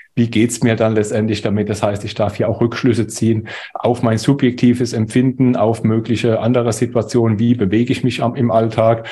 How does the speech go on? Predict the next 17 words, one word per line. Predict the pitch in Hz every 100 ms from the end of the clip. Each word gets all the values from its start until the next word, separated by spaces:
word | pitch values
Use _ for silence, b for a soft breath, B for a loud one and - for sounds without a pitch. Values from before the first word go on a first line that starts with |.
| B B
Hm, | 123 117 120 123
jemand, | 113 113 110
der | 110 110 107 110 104
viermal | - 120 113
die | 113
Woche | 110 107 113
intensiv | 127 117 104 117 -
Sport | - 107 120
treibt, | - 120 120 -
ist | 143 113
natürlich | 113 123 110 -
anders | 104 113 -
zu | 117 113 -
behandeln | - 98 113 117 123
oder | 110 104
zu | -
berücksichtigen, | 113 113 - 110 - 117 113